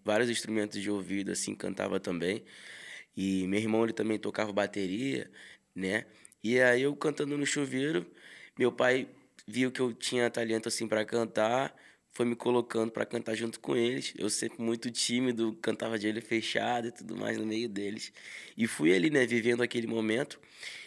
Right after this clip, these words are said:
Logo em seguida surgiu a oportunidade de participar do coral de crianças da Orquestra Sinfônica Brasileira, do qual me deu uma bagagem muito grande, né? Eu cantei de tudo, cheguei a viajar pra alguns, é, é, pra alguns lugares e tudo mais, cantei em alguns teatros,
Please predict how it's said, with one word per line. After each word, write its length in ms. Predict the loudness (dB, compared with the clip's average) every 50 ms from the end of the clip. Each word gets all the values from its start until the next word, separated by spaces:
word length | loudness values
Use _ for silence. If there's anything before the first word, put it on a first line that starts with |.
| -14 0
Logo 220 | 4 4 4 6 4
em 40 | 4
seguida 320 | 4 4 4 2 2 2
surgiu 320 | 2 2 0 2 2 2
a 20 | 2
oportunidade 880 | 2 0 -6 -6 -6 -6 -4 -4 -2 0 2 4 4 4 4 2 -2 -8 -12 -20 -20 -20 -20 -20 -20 -14 _ -10
de 360 | -8 -4 0 2 2 2 2 0 0
participar 460 | 0 0 0 0 -2 -2 0 2 2 2
do 160 | 2 0 -2
coral 340 | -2 0 2 2 2 2 0
de 100 | -2 -4
crianças 480 | 0 2 2 4 4 2 0 -2 0
da 140 | 2 2 2
Orquestra 340 | 4 4 2 2 2 0 -4
Sinfônica 320 | -4 -4 -4 -2 -2 -2
Brasileira, 640 | 0 0 0 0 -2 0 2 4 4 4 4 2 -2 -8 -16 -20 -20 -20 -20 _
do 60 | -6
qual 120 | -4 -2 -2
me 80 | 0
deu 120 | 2 2 2
uma 100 | 2 2
bagagem 420 | 2 2 4 4 4 4 4 2
muito 340 | 0 0 0 0 0 -4 -6
grande, 540 | -2 0 0 2 2 0 0 -2 -2 -2 -2
né? 80 | 0 -2
Eu 60 | 0
cantei 360 | -2 -4 -6 -2 -2 -2 0
de 120 | 0 -2 -6
tudo, 540 | -6 _ -4 -2 -2 0 -2 -2 -6 -8 -10 _ _
cheguei 300 | -14 -12 -6 -4 -4 -2
a 40 | -2
viajar 400 | 0 0 0 0 0 -2 -6 -6
pra 120 | -6 -8
alguns, 320 | -6 -4 -4 -4 -4 -4 -8 -12 -18 -20 -20 -20 -20 -20 -20 -6
é, 540 | -2 0 0 2 2 0 -2 -2 -2 -2 -2
é, 60 | -4
pra 140 | -4 -6 -6
alguns 180 | -6 -6 -8 -10
lugares 560 | -8 -8 -6 -6 -4 -2 -2 -2 -2 -4 -6
e 60 | -12
tudo 180 | -12 -12 -10 -8
mais, 400 | -8 -8 -6 -6 -4 -6 -6 -8 -12 -18 -20 -20 _ -14 -10
cantei 280 | -8 -8 -6 -4 -4 -2
em 80 | -2
alguns 260 | -2 -4 -4 -4 -4
teatros, 540 | -4 -2 -2 -2 -2 -4 -4 -6 -8 -10 -10